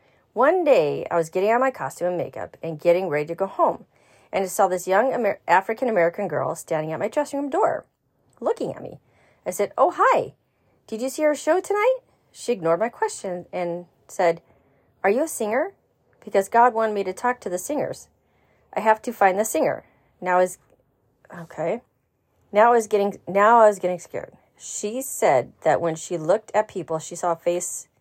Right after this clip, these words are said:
<clears throat> the face of the devil, and I told her that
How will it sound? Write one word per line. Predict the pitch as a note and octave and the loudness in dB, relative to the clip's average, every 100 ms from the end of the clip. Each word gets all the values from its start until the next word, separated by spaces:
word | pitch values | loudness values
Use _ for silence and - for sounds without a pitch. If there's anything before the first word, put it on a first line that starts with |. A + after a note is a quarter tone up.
| _ _ _ _ _ _ _ | _ _ _ _ _ _ _
<clears throat> | G3+ G#3+ B3+ E3+ C#3 _ _ _ _ _ _ - - | -6 -2 0 -2 -6 _ _ _ _ _ _ -20 -14
the | D#3+ | -4
face | F3+ F#3+ | -2 -2
of | G3 | 0
the | E3+ | 0
devil, | D#3+ E3 E3+ | 4 4 6
and | C3 | 2
I | C#3+ | 0
told | C#3+ F3 | 0 0
her | E3 | 2
that | D#3 C#3 | 2 2